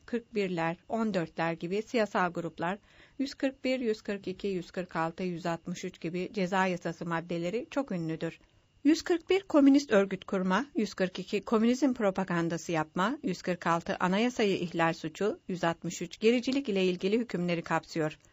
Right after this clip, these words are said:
Şöyle adresiniz olsa ne dersiniz? Yüz kırk birinci sokak bir numara. Bunu kısaca adres olarak nasıl yazarsınız? Yüz kırk bire bir. Ya da adresinizi bir arkadaşınıza verirken tarif de ediyorsunuz. Yüz kırk biri geç, sola dön,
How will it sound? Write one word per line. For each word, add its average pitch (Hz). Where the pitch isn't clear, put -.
Şöyle 339
adresiniz 196
olsa 165
ne 190
dersiniz? 165
Yüz 277
kırk -
birinci 277
sokak 220
bir 190
numara. 160
Bunu 202
kısaca 196
adres 196
olarak 170
nasıl 208
yazarsınız? 160
Yüz 277
kırk -
bire 208
bir. 165
Ya 247
da 214
adresinizi 196
bir 196
arkadaşınıza 180
verirken 180
tarif 269
de 160
ediyorsunuz. 160
Yüz 302
kırk 311
biri 277
geç, 330
sola 285
dön, 320